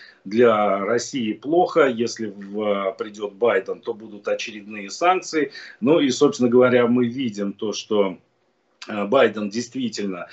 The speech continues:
по крайней мере, как преподносят американские, в первую очередь, сми, действительно лидирует. Ну и рубль в совокупности с низкой нефтью и вроде как, э, лидерством Байдена в президентской гонке, э, теряет свои позиции.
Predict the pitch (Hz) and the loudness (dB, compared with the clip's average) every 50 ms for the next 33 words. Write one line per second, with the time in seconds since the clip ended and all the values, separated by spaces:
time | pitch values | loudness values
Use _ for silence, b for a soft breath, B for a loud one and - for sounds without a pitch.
0 | B B B B _ - 113 - - 127 127 117 113 113 113 117 117 117 107 101 | B B B B _ 0 0 2 4 4 4 4 4 2 -2 -2 -2 -2 -2 -2
1 | 104 101 - 120 104 - - 113 107 - 120 113 110 110 120 110 98 - 110 92 | -4 -4 -4 -6 -6 -6 -8 -12 -8 -4 -4 -4 -4 -4 -6 -8 -6 -8 -10 -10
2 | - 110 104 104 110 113 110 - 117 104 98 - - - 101 - _ - 107 104 | -6 -4 -4 -2 -4 -6 -2 -2 -2 -2 -2 -4 -10 -16 -20 -18 _ -10 -8 -8
3 | 104 107 104 98 - 107 101 101 - - 120 113 104 95 B B B B B B | -6 -6 -6 -6 -6 -10 -10 -12 -8 -2 0 0 0 0 B B B B B B
4 | - 117 127 123 - 139 127 110 - 120 113 113 110 110 110 113 113 110 117 160 | -2 -2 -2 0 0 0 0 2 4 4 4 4 4 2 4 2 2 2 2 6
5 | 190 196 185 190 175 170 165 - b b b b b _ 98 123 165 170 147 139 | 6 8 10 10 8 8 4 2 b b b b b _ -4 -2 -2 -2 -2 -2
6 | 131 131 127 127 127 131 151 160 127 139 127 117 - - 123 113 120 117 - 120 | -2 2 2 2 2 2 0 0 0 0 -2 -2 -2 -2 0 2 2 2 0 -4
7 | 110 110 113 110 - - 110 - - 120 113 113 - 120 113 117 120 120 113 101 | -8 -8 -8 -8 -8 -10 -12 -6 -4 -4 -4 -4 -2 0 0 2 2 2 0 -2
8 | - - - 104 101 104 104 107 107 95 110 113 107 101 98 98 - 113 110 98 | -4 -4 -6 -6 -4 -4 -2 -4 -4 -2 -2 -2 -2 -2 -4 -6 -2 0 0 0
9 | 95 - 110 107 101 98 98 95 95 98 95 92 98 107 110 117 107 104 104 95 | 0 -2 -4 -6 -4 -2 -2 -2 -2 0 -2 -2 -4 -6 -8 -10 -10 -8 -8 -8
10 | - - 107 101 98 101 98 143 156 156 151 143 147 135 135 120 B B B B | -6 -4 -2 -2 0 2 4 4 6 6 6 6 4 4 2 0 B B B B
11 | B _ _ _ 127 120 117 110 117 113 123 127 120 113 - 127 120 104 117 117 | B _ _ _ 0 0 0 -2 -4 0 0 0 0 0 -2 -2 -2 0 0 0
12 | 113 107 101 - 104 101 101 98 95 95 95 92 90 92 90 90 87 - - 101 | 0 0 -2 -2 0 2 4 4 4 2 2 2 0 0 -2 -2 -4 -4 -6 -4
13 | 98 104 110 110 107 101 - - - 98 95 92 92 90 - 101 98 95 95 95 | 0 2 2 2 2 0 0 -2 0 2 2 2 2 0 0 0 0 0 -4 -6
14 | 98 87 85 - - 78 71 - | -8 -8 -8 -8 -8 -8 -8 -8